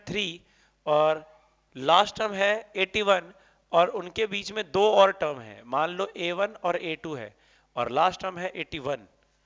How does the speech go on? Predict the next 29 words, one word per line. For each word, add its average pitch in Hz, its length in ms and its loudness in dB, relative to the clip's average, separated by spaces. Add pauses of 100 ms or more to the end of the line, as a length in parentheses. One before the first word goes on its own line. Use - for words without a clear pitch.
(300)
Last 123 260 -8
term 165 140 -10
क्या 170 180 0
है? 190 160 -2 (540)
एटी 143 300 -10 (460)
वन। 135 200 -6 (600)
तो 160 80 2
बताइए, 180 500 4 (1200)
तो 156 80 0
बताइए 180 340 2
ये 190 180 -2
दोनों 165 200 -4
टर्म 165 220 -6
क्या 147 160 -2
होंगे? 113 300 -8
तो 143 100 -12
बस 202 220 0
बच्चों, 208 240 -6
अगर 190 140 -6
फर्स्ट 208 280 0
टर्म 208 140 -6
कितना 190 220 -10
है? 147 60 -4
Three, 165 200 -8 (600)
Last 175 340 4
term, 151 160 -6
तो 160 120 -8
बच्चों 180 180 -4
total, 190 420 -2